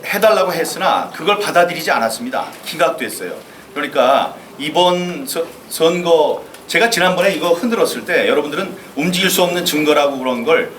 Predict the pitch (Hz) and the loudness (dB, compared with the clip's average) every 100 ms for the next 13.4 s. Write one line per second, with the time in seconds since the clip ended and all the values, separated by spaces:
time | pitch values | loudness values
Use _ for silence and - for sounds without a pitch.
0 | - 131 165 165 170 147 139 131 120 120 | -10 -6 -2 -2 -2 -4 -4 -4 -4 -6
1 | 120 110 104 160 - - 139 151 147 117 | -6 -6 -2 -2 -2 -2 0 2 2 0
2 | 98 127 113 113 107 110 131 - 135 135 | 0 -4 -8 -8 -10 -12 -16 -10 -8 -8
3 | 123 113 92 101 - - - - - - | -6 -6 -6 -6 -8 -10 -14 -18 -10 -8
4 | - - 214 220 - 160 151 151 175 175 | -4 -2 0 -2 -4 -6 -4 0 0 0
5 | 277 294 - 254 226 214 175 160 113 92 | 0 2 2 2 0 2 0 0 -4 -6
6 | 82 - 78 202 180 147 - - - - | -8 -10 -6 -4 -4 -6 -12 -18 -18 -10
7 | - 285 - 285 - - - 233 202 165 | 0 2 4 2 2 0 0 0 0 0
8 | 110 107 98 120 - - - - 190 262 | -4 -6 -6 -6 -6 -12 -16 -6 -2 -2
9 | - 269 233 233 208 254 - 214 220 247 | 0 -2 0 0 2 0 2 2 4 2
10 | 190 190 240 - 262 254 220 165 165 160 | 2 0 -2 -2 -2 -2 -2 -4 -4 -6
11 | 165 131 123 117 104 123 160 - - - | -2 -2 -2 -4 -4 -4 -4 -4 -10 -2
12 | 139 156 165 165 160 117 131 139 135 110 | 0 2 0 -2 -4 0 0 0 -2 -4
13 | 92 90 82 | -6 -8 -8